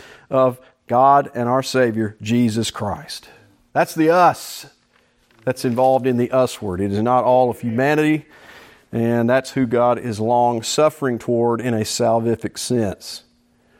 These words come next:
So we gotta be mindful of God's promise and his timing. Let's look over at Psalm thirty-one. I'll show you something here. Thirty-one fourteen, "But I trust in thee, O Lord. I said, 'Thou art my God.'"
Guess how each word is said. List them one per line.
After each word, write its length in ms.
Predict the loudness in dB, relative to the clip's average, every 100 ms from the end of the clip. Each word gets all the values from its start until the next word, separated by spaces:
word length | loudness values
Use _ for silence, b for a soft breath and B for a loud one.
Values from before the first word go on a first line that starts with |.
| b b b b b _ _
So 120 | 0
we 40 |
gotta 140 | 4 4
be 160 | 2 2
mindful 440 | 2 2 2 0
of 80 | 4
God's 300 | 6 4 2
promise 440 | -2 0 0 -2
and 140 | -2 -4
his 100 | -4
timing. 420 | -4 -2 -2 -2
Let's 160 | -6 -2
look 120 | 0
over 160 | 2 0
at 60 |
Psalm 260 | 2 2 2
thirty-one. 560 | 2 2 4 2 2 0
I'll 100 | -2
show 180 | -2
you 60 | -2
something 240 | -2 -6
here. 300 | -2 -2 -2 -6 b b b b b b b 0
Thirty-one 320 | 2 4 2
fourteen, 560 | 2 0 2 0 2
"But 140 | 4 6
I 120 | 4
trust 400 | 4 2 2 2
in 160 | 2 2
thee, 160 | 4
O 180 | 4 4
Lord. 500 | 2 2 2 0 -4
I 140 | -2 0
said, 400 | 2 2 2 4
'Thou 260 | 6 6
art 300 | 6 4 4
my 220 | 0 0 0
God.'" 580 | 4 6 6 2 -6